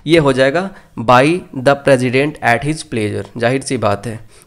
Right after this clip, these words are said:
Come to next one। Which one of the following statements is correct in respect of the state power of reservation in admission to educational institutions? ओके, इनमें से कौन सा स्टेटमेंट सही है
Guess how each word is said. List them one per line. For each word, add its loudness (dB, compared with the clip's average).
Come 2
to -2
next -2
one। -2
Which 0
one 4
of 6
the 4
following 4
statements -2
is -4
correct -2
in -4
respect -2
of 0
the -2
state -4
power 4
of 0
reservation -2
in -2
admission 2
to -2
educational -2
institutions? -4
ओके, -2
इनमें 0
से -6
कौन 0
सा 2
स्टेटमेंट 0
सही -2
है -2